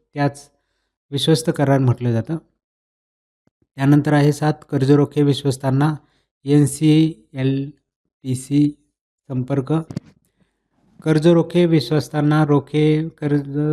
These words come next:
रोखेधारकांच्या तक्रारीचे निवारण करायचे असते, तर कंपनी कर्ज रोख्यांची मूळ रक्कम व कर्ज रोखेधारकास देण्यास दोषी आढळल्यास कर्ज रोखे विश्वस्त नॅशनल कंपनी लॉ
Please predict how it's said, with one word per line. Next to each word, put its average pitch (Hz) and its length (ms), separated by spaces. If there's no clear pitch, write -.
रोखेधारकांच्या 131 840
तक्रारीचे 131 500
निवारण 139 440
करायचे 135 460
असते, 127 340
तर 151 400
कंपनी 156 480
कर्ज 160 480
रोख्यांची 156 680
मूळ 156 280
रक्कम 123 520
व 139 180
कर्ज 147 400
रोखेधारकास 139 800
देण्यास 131 880
दोषी 139 320
आढळल्यास 139 460
कर्ज 139 280
रोखे 143 340
विश्वस्त 135 480
नॅशनल 139 560
कंपनी 135 680
लॉ 147 240